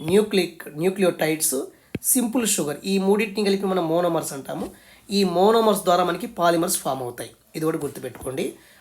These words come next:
అయితే ఇక్కడ ప్రోటీన్స్, న్యూక్లిక్ ఆమ్లము, కార్బోహైడ్రేట్ని ఏమంటామంటే మ్యాక్రో మాలిక్యూల్ అంటాము, జీవ బృహద్ అణువులు అంటాము, ఒకటి గుర్తుపెట్టుకోండి. ఓకే,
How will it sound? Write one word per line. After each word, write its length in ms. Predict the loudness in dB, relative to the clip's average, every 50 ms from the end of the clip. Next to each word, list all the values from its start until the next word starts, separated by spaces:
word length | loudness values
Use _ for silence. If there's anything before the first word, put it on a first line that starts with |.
| _ 2
అయితే 220 | 2 2 4 2
ఇక్కడ 540 | 0 0 2 2 4 4 4 4 2 -2 -6 -12 _ _ _ _ -10 0
ప్రోటీన్స్, 720 | 4 6 6 6 6 4 0 -2 -2 -2 -4 -4 -4 -6 -8 -12 _ _ _ _ -20 _ -6
న్యూక్లిక్ 480 | -2 2 2 2 2 2 0 2 4 4
ఆమ్లము, 420 | 2 4 2 0 -2 -2 -4 -8 -10 _ _ _ -10 -2
కార్బోహైడ్రేట్ని 600 | 2 2 2 2 4 2 2 2 2 0 -2 -2
ఏమంటామంటే 840 | -2 -2 -4 -4 -4 -4 -4 -4 -4 -4 -2 -2 -2 -2 -2 -8 -16 _ _ _ _ _ _ -14
మ్యాక్రో 560 | -10 -4 -2 2 2 2 0 0 2 2 4
మాలిక్యూల్ 420 | 6 8 6 6 6 6 0 -2 -2
అంటాము, 340 | -2 -2 -4 -8 -10 -10 -14 -16 -12
జీవ 360 | -8 -4 0 2 2 2 2
బృహద్ 420 | 0 2 0 0 0 -2 -2 -2 -2
అణువులు 260 | 0 0 -2 -2 -2
అంటాము, 360 | -6 -6 -8 -12 -12 -14 -16 -18 _ _ -12
ఒకటి 120 | -10 -8
గుర్తుపెట్టుకోండి. 680 | -8 -8 -10 -10 -12 -16 -16 -16 -16 -18 -18 -18 -18 -12 -10 -10
ఓకే, 220 | -10 -10 -12